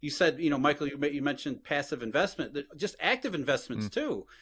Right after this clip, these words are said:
Speaker 1: You know, fund managers and portfolio managers love the Fed. They love the myth of "Don't fight the Fed" because it allows them the predictable cover to say,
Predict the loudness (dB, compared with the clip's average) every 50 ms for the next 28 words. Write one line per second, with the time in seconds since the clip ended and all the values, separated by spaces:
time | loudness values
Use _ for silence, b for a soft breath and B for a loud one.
0 | B B B B -12 -10 -10 -2 2 2 2 4 2 2 4 4 2 2 0 -4
1 | -6 -6 -4 -2 -2 -2 -2 -2 -2 0 0 0 0 0 0 -2 -2 -2 -2 -4
2 | -6 -6 -6 -8 -8 -2 2 4 6 8 8 6 6 2 -4 -8 -6 -4 -4 -4
3 | -2 -2 -2 -2 -2 0 2 4 4 4 4 2 0 2 2 0 0 0 -4 -6
4 | -4 -4 -6 -4 -4 -4 -4 -4 -6 -10 -8 -6 -6 -6 -4 -6 -6 -6 -6 -4
5 | -4 -4 -4 -2 2 2 4 4 4 2 0 -2 -2 0 -2 -2 -4 b b b
6 | b b b b b -6 -6 -6 -6 -4 -4 0 0 0 0 0 -2 -4 -4 -6
7 | 0 2 2 4 4 2 0 0 -2 -2 -2 -2 0 0 0 -2 -4 -6